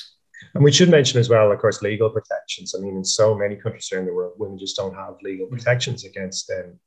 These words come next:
against, you know, lots of forms of discrimination, but this one in particular, um, ag-, against sexual violence by a partner. I think over a billion women,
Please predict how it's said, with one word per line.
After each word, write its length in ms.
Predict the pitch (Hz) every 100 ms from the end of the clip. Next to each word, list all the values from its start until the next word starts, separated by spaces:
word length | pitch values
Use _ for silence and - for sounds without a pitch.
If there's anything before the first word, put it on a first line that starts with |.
| - -
against, 360 | 95 - _ _ _ _ _
you 300 | 92 - 131
know, 260 | 104 - - _ -
lots 420 | 110 107 123 -
of 120 | 131
forms 480 | - 113 95 92 -
of 220 | 95 92
discrimination, 680 | - - 95 92 92 - 95
but 300 | 95 95 -
this 220 | 110 110 104
one 100 | 95
in 100 | 95
particular, 680 | 101 120 123 107 90 92 _ _ _ -
um, 460 | 98 92 90 92 - - _ _
ag-, 160 | 120 113
against 480 | - 120 110 104 -
sexual 320 | 107 - 107
violence 280 | 104 101 101
by 180 | 101 95
a 40 |
partner. 420 | 95 117 123 98
I 40 | 95
think 180 | 95 95
over 220 | 95 95
a 80 | 92
billion 480 | 104 98 95 92 95
women, 280 | 104 101